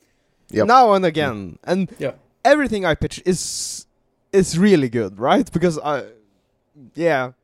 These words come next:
Speaker 2: because I wouldn't recommend something that I didn't feel was, like, ten out of ten to people.
Speaker 1: Okay, well, you've recently, as far as I remember, recommended, uh, Deep Rock Galactic and, uh,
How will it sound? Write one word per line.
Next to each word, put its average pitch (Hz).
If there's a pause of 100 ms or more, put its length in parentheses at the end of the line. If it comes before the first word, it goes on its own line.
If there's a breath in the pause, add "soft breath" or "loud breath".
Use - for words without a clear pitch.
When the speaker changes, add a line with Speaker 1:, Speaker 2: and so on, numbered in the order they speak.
(320)
Speaker 2:
because 180
I 196
wouldn't 202
recommend 160
something 117 (200)
that 135
I 139
didn't 127
feel 143
was, 107
like, 95
ten 127
out 98
of 110
ten 135
to -
people. 117 (640)
Speaker 1:
Okay, 110
well, 95 (240 soft breath)
you've 120
recently, 160
as 113
far 110
as 110
I 120
remember, 117
recommended, 98
uh, 85 (420)
Deep 120
Rock 123
Galactic 120 (320 soft breath)
and, 87
uh, 80